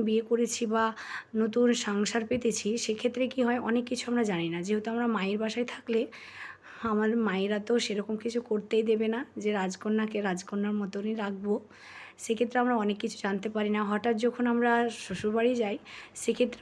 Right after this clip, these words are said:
অনেকটা হ্যাপা খেতে হয়। তো আমাদের এই YouTube-টা অনেক কাজে আসে। এটা আমি বলছি না, আপনারা নিজেদের ক্ষেত্রে মিলিয়ে দেখবেন। অনেক কিছু আমরা হয়তো করতে গিয়ে পারি না বা জানতে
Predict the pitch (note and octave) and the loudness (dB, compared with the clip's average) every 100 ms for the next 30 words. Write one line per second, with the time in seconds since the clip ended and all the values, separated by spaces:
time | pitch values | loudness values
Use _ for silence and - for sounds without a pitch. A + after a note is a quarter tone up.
0 | A3 G#3+ G#3+ G3+ F#3+ F3+ - - D#3+ E3 | 4 4 4 0 0 -2 -6 -8 -6 -6
1 | F#3 - - - - - - G#3 G3 A3+ | -10 -18 -20 -20 -20 -16 -8 -2 2 2
2 | G#3+ C4+ - B3 A#3+ C4 B3 C4 A#3 B3 | 2 -2 2 2 4 4 4 0 2 0
3 | - - C4 - F3+ E3 D#3 D#3 F#3+ G3 | 0 2 4 4 0 0 -2 -4 -8 -12
4 | - - _ G#3+ A#3+ A3 A#3 - F#3 A3 | -16 -20 _ -6 0 4 6 4 0 0
5 | C4 A3+ - G3+ B3 B3 - G#3 G#3 G#3+ | 4 4 2 0 2 0 -2 0 2 4
6 | G#3+ G#3 G#3+ A3 A#3+ A#3+ A#3 - A3+ A#3+ | 2 2 2 4 6 4 0 -2 0 2
7 | A#3+ B3+ B3+ A#3+ G3+ A#3+ B3+ B3 B3+ C4 | 4 4 4 4 2 -2 0 -2 0 -2
8 | C4+ B3+ C4 B3+ B3+ B3+ A3+ G#3+ A#3 A#3 | 0 2 2 2 0 0 -2 -2 -4 -2
9 | B3 G#3 F#3 G3 G3+ G#3 G3+ G3 G3 | -2 0 0 0 -2 -4 -4 -4 -4